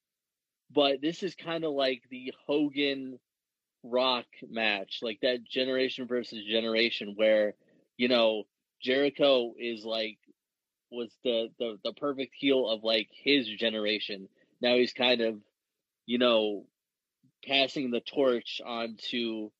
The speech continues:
the current, you know, best heel, uh, uh,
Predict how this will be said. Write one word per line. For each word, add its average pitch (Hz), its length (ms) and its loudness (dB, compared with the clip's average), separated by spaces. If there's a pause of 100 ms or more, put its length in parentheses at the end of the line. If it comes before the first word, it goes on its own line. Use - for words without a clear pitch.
(160)
the 113 180 -4 (140)
current, 117 460 4 (680)
you 117 100 0
know, 113 240 6
best 113 260 4
heel, 104 500 -4 (460)
uh, 98 200 -4
uh, 98 240 -6